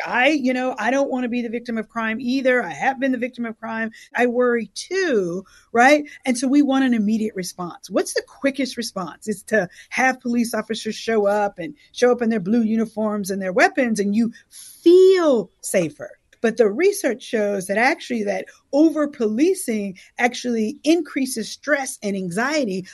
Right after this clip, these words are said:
among young people, which in turn leads to delinquent behaviors, the very thing that we're seeking to avoid. So people don't seem to realize.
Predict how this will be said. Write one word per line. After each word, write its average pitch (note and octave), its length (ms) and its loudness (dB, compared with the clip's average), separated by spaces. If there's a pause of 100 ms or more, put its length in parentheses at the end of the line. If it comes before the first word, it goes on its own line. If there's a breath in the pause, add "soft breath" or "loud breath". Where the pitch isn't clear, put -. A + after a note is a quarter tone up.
among G3 360 0
young E4 260 2
people, G3 460 -2 (180 loud breath)
which D4 400 4
in A#3+ 220 2
turn A3+ 720 2 (160 loud breath)
leads A#3+ 400 4
to G#3 420 -2 (400)
delinquent G#3+ 540 4
behaviors, A#3+ 580 -2
the G#3 140 0
very C#4+ 500 0
thing C4 480 0 (160 loud breath)
that G#3+ 160 0
we're A3+ 140 0
seeking A#3+ 840 0 (200 loud breath)
to A3 240 4
avoid. G3 460 4
So B3+ 80 0
people E4 380 0
don't B3+ 260 -4
seem B3+ 280 2
to G3+ 100 4
realize. G#3 1040 0